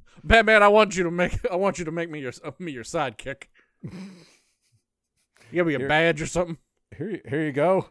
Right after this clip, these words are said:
Speaker 2: Officially deputized. <laughs> They made a movie about Elvis Nixon, and unfortunately now it has, like, confirmed creep, uh,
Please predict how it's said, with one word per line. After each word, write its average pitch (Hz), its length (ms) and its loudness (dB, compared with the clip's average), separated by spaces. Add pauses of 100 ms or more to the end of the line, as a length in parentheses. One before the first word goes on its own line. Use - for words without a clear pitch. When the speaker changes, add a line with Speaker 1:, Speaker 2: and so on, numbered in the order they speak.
Speaker 2:
Officially - 600 -8
deputized. 123 880 -8
<laughs> - 60 -20 (2000)
They - 80 -8
made 370 180 -4
a 339 60 -2
movie 165 520 -2
about 110 440 -8
Elvis 110 440 -10
Nixon, 110 380 -12
and 117 180 -12
unfortunately 143 540 -8
now 120 240 -6
it 107 80 -8
has, 107 340 -10
like, 110 220 -10
confirmed 101 560 -12
creep, - 380 -14 (180)
uh, 90 300 -14